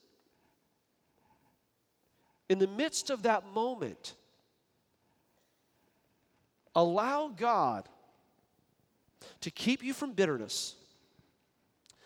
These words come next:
and to reveal to you how he's using this for your ultimate benefit and for his glory. Never assume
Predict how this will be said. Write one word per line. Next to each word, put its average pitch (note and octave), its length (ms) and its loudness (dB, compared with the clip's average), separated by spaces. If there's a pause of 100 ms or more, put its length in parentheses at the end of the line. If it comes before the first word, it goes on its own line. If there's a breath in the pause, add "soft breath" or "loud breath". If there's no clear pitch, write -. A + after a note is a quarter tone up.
(260 soft breath)
and A3 460 0 (180)
to F3+ 140 0
reveal G#3 520 0 (420)
to - 140 0
you A#2 440 -4 (1120 soft breath)
how F#3+ 220 6
he's E3 380 -2
using F#3+ 580 -2
this - 500 -4 (1300)
for F3 100 0
your A#3+ 300 0
ultimate G3 460 -2
benefit F#3+ 500 0 (160 soft breath)
and D3 100 -4
for D#3+ 120 -6
his D3+ 160 -4
glory. D3+ 320 -4 (2500)
Never C#4 720 0 (360 soft breath)
assume A#3+ 640 0